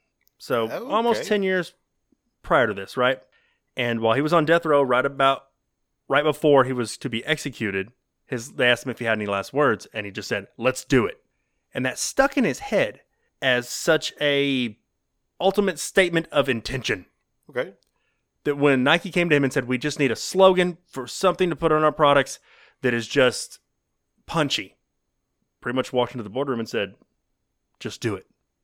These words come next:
Speaker 1: Nike, just do it." And they hated it. They thought it was too simple. They thought,
Speaker 2: Mm-hmm.
Speaker 1: like, "This doesn't work. What do you mean, just do it? Just do what?"
Speaker 2: Just do what? Yeah. Yeah.
Speaker 1: And he ended up having to go talk to the co-founder, Phil Knight, and convince him, "Just, just run with it.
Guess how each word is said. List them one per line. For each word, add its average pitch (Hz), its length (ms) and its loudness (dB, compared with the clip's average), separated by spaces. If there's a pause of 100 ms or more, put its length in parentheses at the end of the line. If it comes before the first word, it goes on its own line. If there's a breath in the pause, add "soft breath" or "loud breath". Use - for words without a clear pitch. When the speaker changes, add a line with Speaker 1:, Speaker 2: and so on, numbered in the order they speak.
(300)
Speaker 1:
Nike, - 380 -8 (140)
just 117 300 -8
do 104 120 -2
it." - 160 -16 (800 soft breath)
And 180 340 0
they 180 320 2
hated 139 560 -2
it. - 220 -14 (500)
They 131 180 0
thought 131 280 4
it 120 100 0
was 107 200 -4
too 127 200 -8
simple. 180 520 0
They 139 140 2
thought, 123 200 -2
Speaker 2:
Mm-hmm. 123 160 0
Speaker 1:
like, 117 200 -4
"This 190 160 -4
doesn't 160 280 -4
work. 135 260 -8
What 135 240 -12
do 156 120 -12
you 185 60 -8
mean, 160 160 -4
just 123 220 -10
do 143 140 -2
it? 95 120 -6
Just - 180 -16
do 135 80 -2
what?" 131 260 -2
Speaker 2:
Just 110 200 -20
do 123 80 -12
what? 127 280 -10
Yeah. 131 180 -10 (400)
Yeah. 127 200 -4 (380 soft breath)
Speaker 1:
And 131 100 0
he 151 60 4
ended 165 140 6
up 151 100 4
having 165 260 4
to 151 60 -4
go 147 160 4
talk 147 280 0
to - 80 -8
the 127 100 -8
co-founder, 127 580 0
Phil 131 240 -2
Knight, 117 360 -2 (360 soft breath)
and 120 140 -4
convince 127 340 -2
him, 101 140 -10
"Just, 131 440 0
just 117 220 -12
run 113 340 -2
with 98 140 -2
it. 95 140 -14